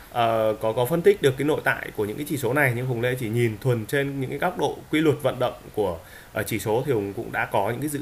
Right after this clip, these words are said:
báo khá là chuẩn xác về đường đi của Nikkei hai hai lăm. Và dự kiến thì chỉ số này sẽ tiếp tục, ờ, lên vùng hai mươi mốt nghìn điểm. Ờ, chỉ số Shanghai thì cũng như vậy.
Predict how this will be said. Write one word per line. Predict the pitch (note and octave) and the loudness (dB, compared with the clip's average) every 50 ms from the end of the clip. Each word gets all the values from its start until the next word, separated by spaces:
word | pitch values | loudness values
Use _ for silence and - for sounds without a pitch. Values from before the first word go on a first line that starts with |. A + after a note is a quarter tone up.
| - | -4
báo | - G2 F#2+ G2 A#2+ | -4 -2 -2 -2 -4
khá | - - A2 G#2 B2+ | -2 0 0 0 0
là | - D#3 | 0 -2
chuẩn | C3+ - C3+ G#2+ F2 | -2 0 -2 -2 -2
xác | - - F3 F3+ F#3 - - | 0 0 0 0 0 -2 -2
về | A#2+ G#2+ | -2 0
đường | A2 A2 G#2 G#2+ | 0 0 0 0
đi | A#2+ C3 C3+ C3 C3 C3 | 0 0 0 0 -2 -2
của | A2+ G2 E2+ - | -2 -4 -4 -4
Nikkei | A#2+ C3+ C3+ C3+ D3+ D3 C#3+ | -4 -6 -2 2 2 2 2
hai | D3 D3 C#3+ C#3 | 2 0 -2 0
hai | C#3 C#3 | 2 4
lăm. | D3 D3 C#3+ C3+ - - - - - - | 4 2 2 0 -6 -14 -20 -20 -16 -2
Và | A2+ B2 B2 A#2+ A2 | 2 4 4 4 4
dự | A#2+ C#3 B2+ A#2+ | 2 -2 0 2
kiến | C3 A#2 A#2+ C3+ D#3 | 2 2 4 2 2
thì | - B2+ - | -2 -4 -6
chỉ | A2 G2+ | -6 -6
số | - G#2 G#2+ | -4 -2 0
này | B2+ C3 A#2 A2 - | 2 2 0 0 -2
sẽ | - | -4
tiếp | - - F3+ - - | -2 -2 -2 2 2
tục, | D#3+ C3 - - - - | 2 0 0 -2 -14 -12
ờ, | - F2+ F#2+ | -10 -8 -4
lên | A2 B2 C3+ C#3+ C#3+ C#3 B2 | 0 2 2 2 0 -2 -2
vùng | A#2+ A#2 G#2+ G#2+ | -4 -4 -2 -2
hai | B2+ B2+ C3 | -2 0 0
mươi | C#3+ D#3+ | 0 -2
mốt | E3+ D3+ | -4 -4
nghìn | B2 A2+ | -2 0
điểm. | A#2 A2+ F#2+ - - - - - - - - - - - - | 0 0 0 -2 -6 -16 -20 -20 -18 -18 -18 -18 -18 -4 0
Ờ, | - C3 B2+ | 2 2 4
chỉ | C#3 C#3+ B2+ | 4 2 2
số | C3 C3+ C#3 | 4 2 2
Shanghai | C#3 - F3+ F3+ F3+ F#3 F#3 F3+ F3 | 2 2 2 2 2 2 2 2 2
thì | D3+ | 0
cũng | C3 C3+ C3+ B2+ | 0 -2 -2 -2
như | D#3+ E3+ | -2 2
vậy. | D#3 F3 D3+ | 4 4 4